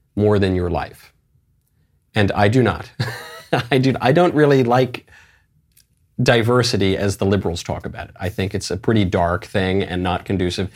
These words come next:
to anyone's flourishing. I think it's just radical leftist politics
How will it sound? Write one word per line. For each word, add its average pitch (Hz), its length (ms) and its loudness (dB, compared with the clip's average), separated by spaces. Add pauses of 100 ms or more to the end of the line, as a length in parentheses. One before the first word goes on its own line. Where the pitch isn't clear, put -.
(140)
to 92 120 0
anyone's 92 380 -2
flourishing. 87 520 -4 (640)
I 107 40 -6
think 95 220 -2
it's 92 120 -2
just 90 180 -2
radical 90 600 0
leftist 90 480 -4
politics 85 760 -6